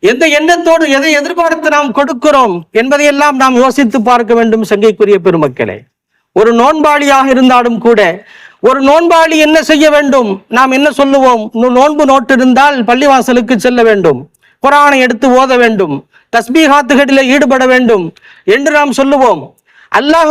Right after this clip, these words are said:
சொல்லுகிறான், குர்ஆன் ஹதீஸ்களிலே நாயகம் ஸல்லல்லாஹு அலைஹி வஸல்லம் சொல்கிறார்கள், "நீங்கள் நோன்பாளிகளாக இருந்தால் ஃபலா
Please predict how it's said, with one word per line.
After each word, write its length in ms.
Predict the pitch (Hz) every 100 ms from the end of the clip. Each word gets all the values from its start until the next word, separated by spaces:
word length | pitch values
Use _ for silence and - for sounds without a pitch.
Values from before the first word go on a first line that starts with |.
| 294
சொல்லுகிறான், 480 | 302 294 247 165 127 165 _ -
குர்ஆன் 260 | 269 277 269 240
ஹதீஸ்களிலே 540 | 320 285 320 320 311 269
நாயகம் 340 | 294 294 302 311
ஸல்லல்லாஹு 420 | 285 277 285 269
அலைஹி 160 | 269 262
வஸல்லம் 300 | 277 262 262 262
சொல்கிறார்கள், 540 | 262 247 233 208 185 165 _ _ - 214
"நீங்கள் 280 | 269 269 247
நோன்பாளிகளாக 800 | 247 311 311 302 285 269 269 240 240
இருந்தால் 480 | 269 285 277 320 330 285 - _ _ -
ஃபலா 220 | 208 226